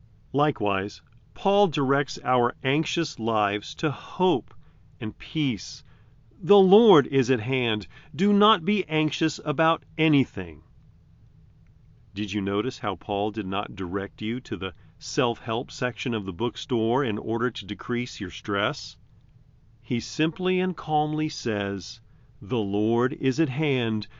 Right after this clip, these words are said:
Do not be anxious about anything." Jesus brings peace. For three years, Jesus preached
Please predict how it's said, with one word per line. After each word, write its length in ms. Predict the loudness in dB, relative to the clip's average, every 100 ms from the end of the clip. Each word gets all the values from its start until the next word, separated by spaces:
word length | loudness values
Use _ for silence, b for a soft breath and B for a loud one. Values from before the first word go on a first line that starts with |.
| b -4
Do 200 | 0 0
not 340 | 0 0 -2
be 220 | -2 -4 -2
anxious 640 | -2 -2 -4 -6 -8 -12 -10
about 400 | -4 0 0 -2 -4
anything." 600 | 0 0 -4 -16 -16 -20 _ _ _ _ _ _ _ _ _ -14
Jesus 800 | -4 0 0 0 -8 -10 -16 -18 _ -8
brings 580 | -4 -2 -2 -6 -10 -16 _ _ _
peace. 600 | -8 -4 -4 -6 -16 -20 _ _ _ _ _ _ _ _ _ _ _
For 200 | -4 -4
three 420 | -4 -6 0 2
years, 500 | 4 6 6 4 -2 b b -10
Jesus 500 | 0 2 2 0 -2
preached 640 | -6 -2 0 0 -4